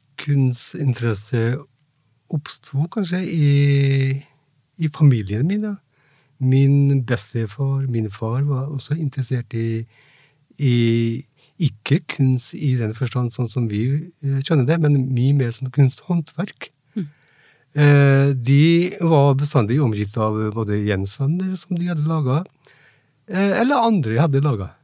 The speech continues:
Speaker 1: Det var en gang, eh, en, eh, en annen kunstner som kom, eh, hjem til, eh, eh, mine foreldre, og han skulle vise,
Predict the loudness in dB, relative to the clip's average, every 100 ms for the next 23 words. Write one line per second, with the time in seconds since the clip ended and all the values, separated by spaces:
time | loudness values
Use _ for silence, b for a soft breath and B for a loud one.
0 | _ _ _ 2 6 4 2 0 0 0
1 | 0 2 2 2 2 2 0 -2 -4 -10
2 | -4 2 4 4 2 2 0 0 0 0
3 | 0 -2 0 0 -2 -4 -4 0 -2 0
4 | -4 -2 -2 0 0 0 -2 -4 0 0
5 | 0 -2 -4 -4 -4 -6 -8 -14 B B
6 | B B B 0 2 2 0 -2 -4 -6
7 | -10 -10 -8 -8 -10 -12 -14 -12 -8 -4
8 | 0 0 2 0 -2 -4 -8 -8 -8 -10
9 | -8 2 2 2 0 2 2 -2 _ 2
10 | 4 4 0 -2 0 0 0 -2 -2 0